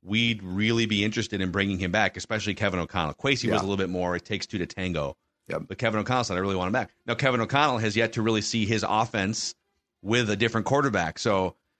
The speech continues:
Speaker 1: like, Ke-, this is Kevin O'Connell dating for the first time as a head coach, right?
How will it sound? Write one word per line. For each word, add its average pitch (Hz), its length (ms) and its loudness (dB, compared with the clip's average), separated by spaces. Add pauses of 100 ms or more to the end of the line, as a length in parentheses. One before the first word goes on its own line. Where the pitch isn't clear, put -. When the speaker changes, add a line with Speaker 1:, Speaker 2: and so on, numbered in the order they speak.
(160)
Speaker 1:
like, 131 180 0
Ke-, 180 120 2
this 190 180 0
is 208 100 -2
Kevin 185 260 4
O'Connell 156 360 2
dating 131 440 2
for 117 120 2
the 98 80 2
first 90 300 -2
time 76 300 -4
as 92 140 -2
a 92 60 -2
head 90 180 0
coach, 80 280 -4
right? 95 300 2